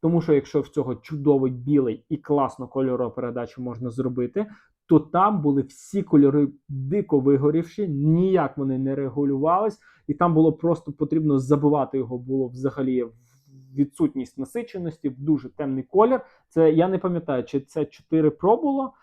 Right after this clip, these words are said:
чи чотири, чи п'ять. Ну, от якийсь попередній з них. Там вони зробили гавнячу, перенасичену кольоропередачу. Вони тут все відрегулювали. Вони реально зробили класно. Вони показали,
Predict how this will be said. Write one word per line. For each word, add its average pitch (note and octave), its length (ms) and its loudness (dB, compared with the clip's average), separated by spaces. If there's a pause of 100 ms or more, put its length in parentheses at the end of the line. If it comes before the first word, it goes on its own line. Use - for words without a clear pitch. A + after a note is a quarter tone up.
(280)
чи D#3 180 0
чотири, A3+ 560 2
чи - 220 -6
п'ять. B2+ 360 -4
Ну, E3 180 0
от D3 140 -4
якийсь D#3 280 -8
попередній C#3+ 600 -2
з A2 60 -16
них. A#2+ 140 -12 (220)
Там F#3 200 -2
вони E3 200 2
зробили C#3+ 420 0
гавнячу, C3+ 800 -4 (180)
перенасичену D3 800 -4
кольоропередачу. D3 840 -2 (320)
Вони D#3+ 220 4
тут D3 180 -12
все - 320 0
відрегулювали. C3+ 920 -2 (400)
Вони D3 320 6 (760)
реально C#3+ 540 6
зробили C3+ 400 0
класно. B2 540 -8
Вони D3 540 -2
показали, C3+ 840 -2